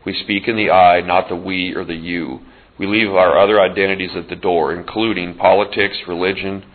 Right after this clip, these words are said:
therapies, treatment centers, occupations, and other twelve-step issues. We speak about and from the S A point of view. Our meetings focus on the S A approach to recovery,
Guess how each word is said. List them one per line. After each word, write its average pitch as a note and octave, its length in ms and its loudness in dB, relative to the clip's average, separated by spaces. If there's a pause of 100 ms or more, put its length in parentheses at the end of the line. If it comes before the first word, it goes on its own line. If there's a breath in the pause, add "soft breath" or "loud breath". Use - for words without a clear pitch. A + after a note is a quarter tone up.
(380 soft breath)
therapies, G2 580 2
treatment G2+ 360 -4 (100)
centers, F2+ 440 -2
occupations, F2+ 760 0
and F2+ 80 -12
other E2+ 180 -4
twelve-step E2 720 -6
issues. C2+ 420 -12 (600 loud breath)
We G2 80 -4 (120)
speak G2 240 0
about F#2 560 4
and G2 200 0 (100)
from F2+ 300 2
the F2 160 -4
S F2+ 240 0
A E2+ 120 -2 (120)
point E2+ 180 -4
of E2+ 120 -8
view. D#2+ 340 -8 (440 loud breath)
Our F#2+ 100 2
meetings G#2+ 420 0
focus G#2 360 2
on F#2 140 2
the F2 140 -2
S G2+ 220 2
A G2 100 2
approach G2+ 300 -2 (100)
to F#2 60 -6
recovery, E2+ 640 -2